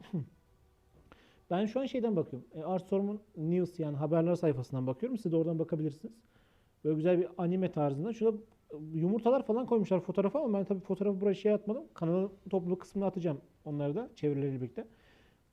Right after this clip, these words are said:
E, herhalde Paskalya şey dönemini falan o zaman denk getirecekler. Bakacağız bakalım, onu çok bilmiyorum ama yarın bakacağız neler olacak.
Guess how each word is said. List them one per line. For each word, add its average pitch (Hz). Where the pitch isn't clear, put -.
E, 180
herhalde 247
Paskalya 233
şey 233
dönemini 220
falan 247
o 220
zaman 208
denk 170
getirecekler. 143
Bakacağız 226
bakalım, 156
onu 175
çok 180
bilmiyorum 196
ama 220
yarın 196
bakacağız 160
neler 151
olacak. 147